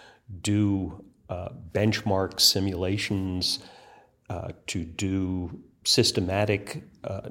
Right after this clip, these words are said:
numerical model simulations that help us to understand historical climate change,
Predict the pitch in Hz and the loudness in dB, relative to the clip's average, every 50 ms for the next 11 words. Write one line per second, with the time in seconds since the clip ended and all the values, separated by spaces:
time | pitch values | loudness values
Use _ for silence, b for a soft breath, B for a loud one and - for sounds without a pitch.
0 | - - 117 113 104 101 101 101 95 95 - 104 90 90 87 90 92 90 95 95 | -4 0 0 2 4 4 4 4 2 2 0 -2 -2 -2 -2 -2 0 0 0 0
1 | 90 92 104 - - - 87 - - 104 98 95 95 92 92 95 92 - - 90 | -2 -2 -6 -8 -4 0 2 2 2 2 0 -2 -2 -2 -4 -4 -4 -4 -6 -6
2 | 87 87 85 87 - - - - 85 - - 104 101 - 98 95 - - - - | -6 -6 -6 -4 -6 -6 -6 -8 -8 -4 -4 -4 -2 -2 -4 -6 -4 -4 -4 -4
3 | 95 95 - 95 95 - - 156 147 127 92 87 95 98 - - - - - - | -4 -2 -2 -2 -2 0 0 2 2 2 2 0 -2 -4 -8 -8 -6 -6 -4 -2
4 | - 90 95 98 98 - 101 98 90 - - 92 90 92 92 87 87 - - 92 | -2 0 2 2 2 0 -2 -8 -6 -4 -4 -4 -2 -2 -4 -4 -4 -6 -4 -4
5 | 87 92 90 87 87 85 85 80 - | -4 -4 -4 -4 -4 -6 -6 -8 -10